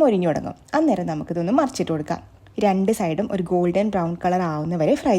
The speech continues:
ചെയ്തെടുക്കാം കേട്ടോ. ദേ ഇതുപോലെ ഫ്രൈ ആയി വരുമ്പോഴത്തേന് നമുക്ക് എല്ലാം കോരി മാറ്റാം. ഇനി മീനിൻ്റെ ചൂട് ചെറുതായിട്ടൊന്ന് മാറി വന്നു കഴിയുമ്പോഴേ ഒരു മിക്സിയുടെ ജാറിലോ അല്ലെന്നുണ്ടെങ്കിൽ ഒരു ഇടികല്ലിലോ ഇട്ടിട്ട് നമുക്കിതൊന്ന് ചതച്ചെടുക്കണം.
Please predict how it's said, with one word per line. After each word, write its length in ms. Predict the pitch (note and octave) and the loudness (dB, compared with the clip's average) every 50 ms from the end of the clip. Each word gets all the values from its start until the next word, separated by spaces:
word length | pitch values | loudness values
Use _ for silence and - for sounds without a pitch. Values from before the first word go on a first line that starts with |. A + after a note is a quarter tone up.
| E3+ | 2
ചെയ്തെടുക്കാം 320 | E3+ D#3+ D#3 D3+ D3+ - D3+ | 0 0 -2 -2 -4 -2 0
കേട്ടോ. 140 | E3+ F3+ D#3+ D#3+ - - _ _ - | 0 0 -2 -2 -8 -20 _ _ -4
ദേ 60 | F3+ F3+ - F#3 | -2 -2 0 0
ഇതുപോലെ 360 | F3 G#3+ A3+ G#3+ G3+ F#3+ G#3 A3+ - | 2 2 2 4 4 2 2 0 0
ഫ്രൈ 180 | A3+ G3 F#3 F#3+ G3 G3 | 0 0 2 2 2 2
ആയി 80 | G3 F#3 | 2 2
വരുമ്പോഴത്തേന് 480 | F#3+ F3+ F3+ F3 F3+ F3 - E3+ D#3 A3 D4+ G4+ | 0 -2 -2 -2 -2 -2 -2 -2 -2 0 0 2
നമുക്ക് 200 | F#4+ C#4+ - G#3 | 2 2 2 0
എല്ലാം 180 | F3+ E3 E3 E3+ F3 | 0 0 -2 -2 -2
കോരി 200 | - E3+ E3+ E3+ E3 | -2 -2 -2 -2 -2
മാറ്റാം. 260 | D3 B2+ - - - - - - _ - - C4 | -4 -6 -6 -6 -8 -8 -10 -18 _ 0 4 6
ഇനി 100 | C4 C4 B3 | 8 8 8
മീനിൻ്റെ 260 | A#3+ A#3+ A#3+ A#3 C4 B3+ - | 6 6 6 6 4 4 4
ചൂട് 220 | B3 G3+ F3 F#3 G3+ - | 2 2 2 2 0 0
ചെറുതായിട്ടൊന്ന് 580 | A3 G3+ G3 G#3+ G#3+ G#3+ A3 - B3+ G#3+ G#3 G#3+ | 0 0 0 0 0 2 2 2 2 2 2 2
മാറി 220 | G#3 F#3 E3 D#3+ E3+ F3 | 2 2 2 0 0 0
വന്നു 160 | F#3 F3 E3 E3 | 0 0 0 0
കഴിയുമ്പോഴേ 320 | E3 E3 E3 D3+ E3+ F#3+ F3 D#3+ - - - - - | 0 0 0 0 2 0 0 0 -4 -14 -8 -2 2
ഒരു 100 | A#3 B3+ A#3+ | 4 4 6
മിക്സിയുടെ 380 | A#3 G#3 - - - D#3+ D#3+ F3 F3 G3+ | 4 2 0 -2 -2 0 0 2 4 2
ജാറിലോ 380 | F3 E3 D3 C#3+ D#3+ G3 D#3+ - - - - A#3 | 2 2 2 0 0 0 -2 -2 -4 -4 -2 0
അല്ലെന്നുണ്ടെങ്കിൽ 480 | C4 C4+ B3 G3+ F3 D#3 D#3 D#3 E3 F#3 | 2 2 2 2 0 -2 -4 -2 -2 0
ഒരു 80 | F3 F3 | 2 2
ഇടികല്ലിലോ 460 | E3+ D3+ E3+ E3+ E3 D#3+ E3 E3+ F#3 G3 F#3+ | 2 2 2 0 0 0 0 2 2 2 2
ഇട്ടിട്ട് 260 | F#3 E3+ D#3 - G#3 A#3 G#3+ | 2 0 0 0 0 0 0
നമുക്കിതൊന്ന് 380 | G#3+ G#3 G#3 A#3 G3+ F#3+ G#3 A#3 - | -2 -2 -2 -2 -2 -2 -2 -2 0
ചതച്ചെടുക്കണം. 680 | C4 B3 A#3 A3+ B3 B3 - A#3 - - - A2+ A2+ | 0 2 2 2 0 0 0 0 -2 -2 -6 -12 -12